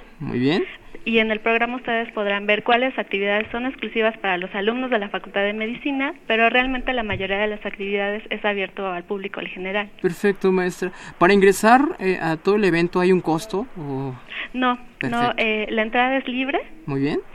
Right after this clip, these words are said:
Speaker 2: Entonces, si ustedes andan ahí en el centro, este, por esos días, los
Speaker 1: Ajá.
Speaker 2: invitamos a, a, a participar, pero no,
Speaker 1: Y
Speaker 2: no tiene
Speaker 1: pasar, sí,
Speaker 2: ningún
Speaker 1: darse
Speaker 2: costo.
Speaker 1: una vuelta. Perfecto, maestra.
Speaker 2: Sí.
Speaker 1: Bueno, entonces hacemos la invitación abierta para que se entre-, se, eh,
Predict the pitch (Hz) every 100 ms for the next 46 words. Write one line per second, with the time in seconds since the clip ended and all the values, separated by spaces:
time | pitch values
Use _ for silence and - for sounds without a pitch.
0 | - 220 214 214 226 220 214 214 220 220
1 | 214 214 208 - 190 185 190 190 - 247
2 | 247 247 247 254 - 185 - - 190 196
3 | 202 202 226 233 196 180 180 202 196 -
4 | 190 170 - 202 208 226 - - 180 180
5 | 185 - 185 190 165 - 208 208 214 220
6 | 220 220 220 226 - 143 123 135 170 135
7 | 123 117 - - 160 156 196 185 135 127
8 | 120 - - - - - - - 269 240
9 | 131 - - 147 139 170 160 160 165 147
10 | 139 143 151 170 175 190 185 151 135 127
11 | 139 139 135 143 - - 151 139 135 135
12 | - - 139 135